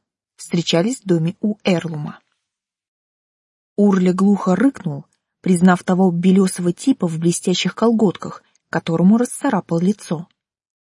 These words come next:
Что интересно, я помнила, что он из мира Зульдау, а имя забыла напрочь. Последним шел желтоглазый обладатель бордовой яичной шляпы.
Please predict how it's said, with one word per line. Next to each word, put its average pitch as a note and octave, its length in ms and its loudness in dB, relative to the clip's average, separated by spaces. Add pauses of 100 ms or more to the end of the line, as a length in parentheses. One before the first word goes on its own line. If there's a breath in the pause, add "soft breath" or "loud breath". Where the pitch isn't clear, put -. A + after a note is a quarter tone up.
(440)
Что - 180 -6
интересно, C#4+ 460 -2
я A3+ 240 2
помнила, B3+ 560 -4
что - 220 -4
он A#3+ 220 0
из A3 140 0
мира A#3 240 2
Зульдау, G#3 760 0 (380)
а E3 300 -4
имя B3 420 -2 (200)
забыла F3 480 0
напрочь. - 600 -6 (1160)
Последним G3+ 540 0
шел D#3 300 -8 (380)
желтоглазый G3 840 2
обладатель G#3 680 0
бордовой F#3 580 0
яичной F#3 440 -2
шляпы. - 520 -8